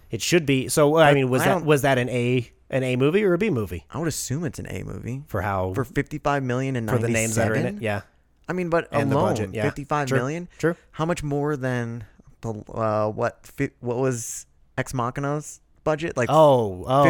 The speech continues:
Speaker 2: fifteen?
Speaker 1: uh, yeah, fifteen million.
Speaker 2: Fifteen million.
Speaker 1: Yeah, yeah, yeah.
Speaker 2: So, <laughs> I don't, that's so,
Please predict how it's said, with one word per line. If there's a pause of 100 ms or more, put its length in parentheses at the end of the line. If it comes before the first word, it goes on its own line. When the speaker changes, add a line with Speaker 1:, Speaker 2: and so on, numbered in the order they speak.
Speaker 2:
fifteen?
Speaker 1:
uh, (540)
yeah, (140)
fifteen
million.
Speaker 2:
Fifteen
million.
Speaker 1:
Yeah,
yeah,
yeah.
Speaker 2:
So, (840)
<laughs>
I
don't,
that's
so,